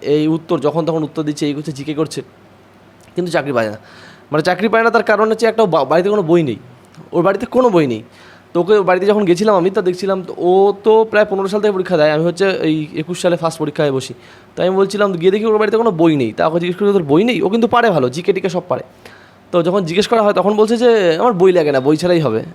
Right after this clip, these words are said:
তো আমি বলি, "হতে পারে হয়তো ওর মেরিট ওরা অন্যরকম", কিন্তু দে-, আলটিমেট যখন লিস্ট বেরোচ্ছে তখন কিন্তু ওর নাম থাকছে না, কোনো ফাইনাল মেরিটে ওর নাম থাকছে না। না থাকছে ওয়েস্ট বেঙ্গল পুলিশ, না থাকছে কলকাতা পুলিশ, না থাকছে তোমার, আহ,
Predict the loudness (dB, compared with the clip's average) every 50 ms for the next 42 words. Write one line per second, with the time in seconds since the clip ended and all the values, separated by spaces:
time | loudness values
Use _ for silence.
0 | -20 -12 -2 2 2 4 4 4 2 0 -2 -10 -20 -20 -20 -20 -20 -20 -8 _
1 | 0 2 4 4 4 2 2 0 0 2 2 4 4 2 2 2 2 2 2 2
2 | 2 2 2 2 2 2 2 2 2 2 2 2 2 2 2 0 0 0 0 -2
3 | -2 -2 0 0 2 2 2 2 0 0 -2 0 0 -2 -2 -4 -4 -2 -2 -2
4 | -2 -2 0 0 0 2 2 4 2 2 2 0 -2 -2 -2 -4 -4 -4 -4 -4
5 | -2 -4 -2 -2 -4 -6 -4 -6 -8 -8 -4 -2 0 0 2 2 2 2 2 4
6 | 4 4 4 2 0 2 0 0 0 -2 -4 -6 -6 -6 -8 -8 -8 -14 -20 -20
7 | -10 -4 -2 0 0 0 0 0 0 0 2 0 0 0 -2 0 0 0 0 2
8 | 0 0 0 0 -2 -2 -2 -4 -6 -6 -4 -2 -2 0 0 0 0 0 0 -2
9 | -2 -2 -2 -4 -4 -4 -4 -8 -6 -6 -2 0 0 0 2 2 2 2 2